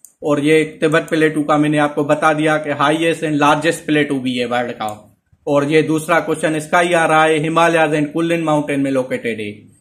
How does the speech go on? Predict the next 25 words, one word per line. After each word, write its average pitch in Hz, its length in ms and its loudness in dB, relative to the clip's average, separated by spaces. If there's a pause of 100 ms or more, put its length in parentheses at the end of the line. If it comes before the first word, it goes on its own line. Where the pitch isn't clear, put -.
(100)
तो 139 100 -2
ये 151 180 2
देखो, 147 320 0
हाईएस्ट 165 420 0
and 165 100 -4
लार्जेस्ट 156 440 2
प्लेटू 165 320 -2
भी 160 120 -6
तिब्बत 175 420 -4
है, 180 140 -4
और 147 180 -4
Himalayas 165 440 0
and 151 180 -2
Kunlun 165 340 -4
Mountain 156 260 -2
में 147 180 -2
भी 170 120 -8 (420)
तिब्बत 196 320 2
ही 175 80 -2
लोकेटेड 135 520 0
है। 107 100 -6 (1200)
तो 139 300 -4
उम्मीद 165 260 -2
है 165 140 0
इंशाल्लाह 165 720 0